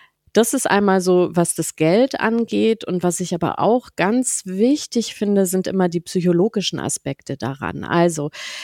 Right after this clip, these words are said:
wenn wir uns mal die Rahmenbedingungen angucken, zum Beispiel entscheiden sich ja viele aufgrund der Arbeitsteilung dann, ähm, das Ehegattensplitting zu nutzen. Ähm, die Frau bekommt die,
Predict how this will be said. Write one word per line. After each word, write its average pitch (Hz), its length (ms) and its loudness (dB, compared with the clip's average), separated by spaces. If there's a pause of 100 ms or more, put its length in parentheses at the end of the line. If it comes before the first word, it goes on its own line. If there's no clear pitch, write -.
(100)
wenn 196 220 2
wir 208 220 4
uns 185 260 -2
mal 165 320 2
die - 80 -6
Rahmenbedingungen 202 840 2
angucken, 175 480 -4
zum 165 180 -6
Beispiel 170 720 2
entscheiden 170 460 0
sich 170 200 -8
ja 165 100 0
viele 247 400 0
aufgrund 175 380 -4
der 151 120 0
Arbeitsteilung 170 840 0
dann, 156 380 -2
ähm, 156 540 -4
das - 180 -10
Ehegattensplitting 202 1200 -2
zu - 160 -8
nutzen. 180 720 -2
Ähm, 160 240 -2
die 160 120 -8
Frau 160 420 0
bekommt 165 480 -6
die, 156 160 -2